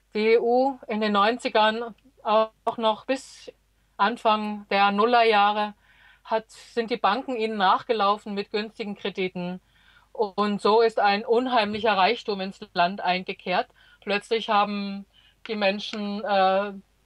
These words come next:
sind überall neue Autos aufgetaucht, Einfamilienhäuser, alles auf Kredit. Und, äh, sind unglaublich viele Autobahnen,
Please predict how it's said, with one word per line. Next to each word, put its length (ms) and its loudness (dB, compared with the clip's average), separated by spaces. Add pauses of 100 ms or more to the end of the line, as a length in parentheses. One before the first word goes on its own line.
(100)
sind 260 -10
überall 420 2
neue 280 2
Autos 560 -2
aufgetaucht, 720 -2
Einfamilienhäuser, 1120 0 (760)
alles 280 2
auf 180 0
Kredit. 600 -4 (640)
Und, 680 -4 (100)
äh, 520 2 (240)
sind 640 -4 (340)
unglaublich 460 -4
viele 180 4
Autobahnen, 1120 2